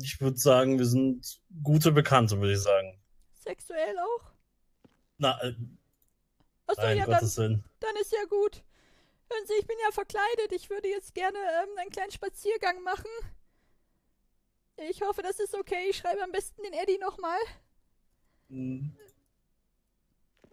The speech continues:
Speaker 2: Und der Alkohol hier, das ist, äh, auch fürs Kochen?
Speaker 1: Ähm, ja, der Alkohol, der hier im Kühlschrank auch ist, den haben wir auch natürlich nur fürs Kochen gekauft.
Speaker 2: Was wird denn heute gekocht?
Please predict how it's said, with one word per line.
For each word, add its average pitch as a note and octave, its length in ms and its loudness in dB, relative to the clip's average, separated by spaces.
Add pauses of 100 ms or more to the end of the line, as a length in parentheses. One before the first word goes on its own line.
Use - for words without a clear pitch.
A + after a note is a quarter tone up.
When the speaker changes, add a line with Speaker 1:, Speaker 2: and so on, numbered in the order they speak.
(120)
Speaker 2:
Und F#4 180 -12 (160)
der E4 240 -2
Alkohol G#4 460 0 (100)
hier, G#4+ 240 -2
das - 220 -10
ist, - 340 -14
äh, D#4 220 -6
auch G#4+ 200 -4
fürs - 340 -10 (140)
Kochen? G#4 240 -4 (1900)
Speaker 1:
Ähm, B2+ 880 8
ja, C#3+ 160 10
der C#3+ 140 4
Alkohol, E3+ 280 4
der E3+ 100 6
hier D#3+ 140 4
im D#3 100 4
Kühlschrank E3 400 -4
auch C#3 220 -10
ist, D3+ 260 -10
den C3+ 140 -8
haben C3+ 160 -12
wir C#3 140 -14
auch C3+ 180 -18
natürlich C3+ 400 -20 (640)
nur E3 200 -10
fürs D3+ 240 -14
Kochen A#2+ 360 -2
gekauft. G2+ 580 -2 (580)
Speaker 2:
Was F#4+ 200 -2
wird A4 140 0
denn A4+ 100 -2 (100)
heute G#4+ 160 0
gekocht? - 560 -6